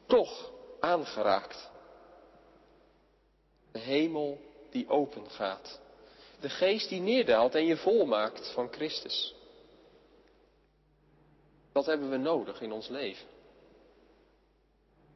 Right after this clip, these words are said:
Bij alle keuzes die we maken. Keuzes voor welk profiel we gaan kiezen. Of wat voor opleidingen we gaan doen. Of wat voor werk we gaan doen.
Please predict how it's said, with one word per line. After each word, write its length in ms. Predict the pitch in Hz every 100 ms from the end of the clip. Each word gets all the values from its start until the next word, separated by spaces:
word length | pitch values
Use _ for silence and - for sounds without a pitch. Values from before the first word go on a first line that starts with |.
| _ _ _ _ _ _
Bij 100 | -
alle 280 | - 156 160
keuzes 420 | - 170 180 156
die 160 | 151 151
we 80 | 135
maken. 440 | 151 160 95 - - - - - - - - - _ _ _ _ _ _ _ _ _ _ _ _ _ _ _ _ _ -
Keuzes 400 | 139 143 139 -
voor 440 | - 127 120 120 - - - - - - - - - - _ _ _ _ _ _ _ _ _
welk 200 | - 135
profiel 460 | - 139 - 202 185
we 80 | 135
gaan 220 | - 113
kiezen. 320 | - 104 101 - - - - - - - _ _ - - - - - _ _
Of 100 | -
wat 160 | 139 -
voor 120 | 156
opleidingen 560 | 208 196 185 147 127
we 100 | 113
gaan 260 | 110 120 110
doen. 280 | 107 98 107
Of 140 | 127
wat 160 | 190 -
voor 180 | 170 143
werk 240 | 190 233
we 120 | 156
gaan 240 | - 117 113
doen. 280 | 104 98